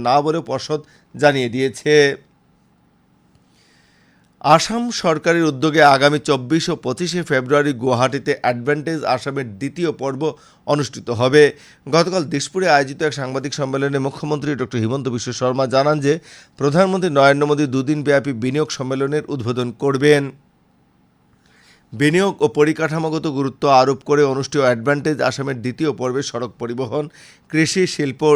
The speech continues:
রেল, হাইড্রোকার্বন শিল্প, অসামরিক বিমান পরিষেবা সম্পর্কে আলোচনা সভা অনুষ্ঠিত হবে। রাজ্যে বিনিয়োগকারীদের আকর্ষিত করার জন্য আসাম সরকার এই পদক্ষেপ গ্রহণ করেছে বলেও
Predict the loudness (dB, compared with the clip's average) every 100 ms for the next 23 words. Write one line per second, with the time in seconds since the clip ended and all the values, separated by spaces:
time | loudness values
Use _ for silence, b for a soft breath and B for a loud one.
0 | 6 6 4 0 b b 0 0 2 0
1 | 0 0 -4 -6 -6 -6 -4 -4 -4 -6
2 | -6 -6 -6 -4 -4 -6 -6 -4 -4 -4
3 | -8 -8 -8 -8 -10 b b b -2 -2
4 | -2 -4 -4 0 0 0 -8 -10 -8 -2
5 | 2 4 2 -2 B B 2 4 4 2
6 | -2 0 -2 0 -2 0 2 2 0 -12
7 | -12 -10 -8 -6 -4 -2 0 -2 -6 -8
8 | -8 -6 -6 -6 -6 -6 -6 -6 -6 -8
9 | -6 -6 -6 -4 -2